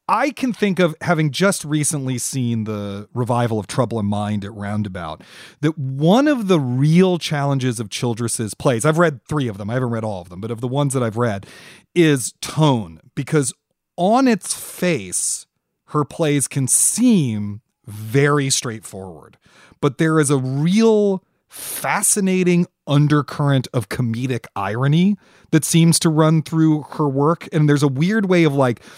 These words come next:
if you overplay that, then it,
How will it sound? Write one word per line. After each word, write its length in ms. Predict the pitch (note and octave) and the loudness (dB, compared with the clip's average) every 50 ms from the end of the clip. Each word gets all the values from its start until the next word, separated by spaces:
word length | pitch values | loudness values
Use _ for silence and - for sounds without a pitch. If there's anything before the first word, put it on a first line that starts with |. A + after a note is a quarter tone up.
| - - _ - | -20 -16 _ -8
if 120 | D3 - | -4 -2
you 200 | E3+ E3+ E3+ - _ | -2 -2 -2 0 _
overplay 760 | E3+ E3 F#3 A3 G#3+ G3+ A3 G#3 F3+ - - F#3+ F#3 F3+ F3 E3 | 4 4 4 4 2 2 0 0 0 -2 -2 0 0 2 2 0
that, 460 | C#3 B2+ B2 A#2+ C#3 D#3+ F3 F3+ - _ _ _ _ _ _ _ _ - | 0 0 -2 0 0 0 -2 -4 -6 _ _ _ _ _ _ _ _ -8
then 560 | B2 B2+ C3+ D#3 D#3 D#3 D3+ D3+ D3+ D#3 E3 - _ _ _ _ _ _ _ _ _ _ _ - | -4 0 2 4 4 4 4 4 2 2 0 -4 _ _ _ _ _ _ _ _ _ _ _ -12
it, 160 | D#3 C#3 | -12 -12